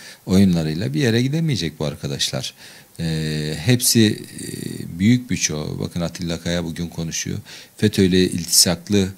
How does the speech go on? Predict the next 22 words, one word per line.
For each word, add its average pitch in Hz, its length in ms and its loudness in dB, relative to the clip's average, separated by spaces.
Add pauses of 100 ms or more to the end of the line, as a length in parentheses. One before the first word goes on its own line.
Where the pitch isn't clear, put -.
(320)
e, 87 260 2
işlerin, 98 760 2
e, 80 260 -2
iki - 340 -4
bin 90 100 2
on 90 200 2
dörtte, 80 280 -6
iki 80 200 -8
bin 87 80 -2
on 82 200 0
beşte - 300 -4
içinde 113 380 -2
olan 160 220 0
arkadaşlarım 78 680 -4
bu-, 71 80 -10 (220)
bunlar. 69 340 -8 (380)
fetö'yle 101 400 4
kol 107 240 0
kola 80 220 -2
giderken 76 540 -4
bir 104 60 2
anda, 90 420 -2